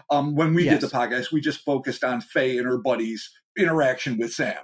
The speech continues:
Speaker 2: And that's fine. There's nothing wrong with that. But, like, for me, when I, when I read the Before, uh,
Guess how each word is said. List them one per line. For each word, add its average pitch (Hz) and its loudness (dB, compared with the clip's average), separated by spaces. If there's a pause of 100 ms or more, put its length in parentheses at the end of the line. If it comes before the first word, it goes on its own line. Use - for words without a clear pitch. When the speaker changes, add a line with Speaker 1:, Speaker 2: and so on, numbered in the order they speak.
(120)
Speaker 2:
And 214 4
that's 311 4
fine. 294 6
There's 190 4
nothing 220 4
wrong 196 8
with 175 6
that. 123 2
But, 151 -2
like, 170 4
for 190 2
me, 202 6
when 175 4
I, 202 4
when 160 0
I 185 6
read 185 4
the 151 4
Before, 170 4
uh, 135 6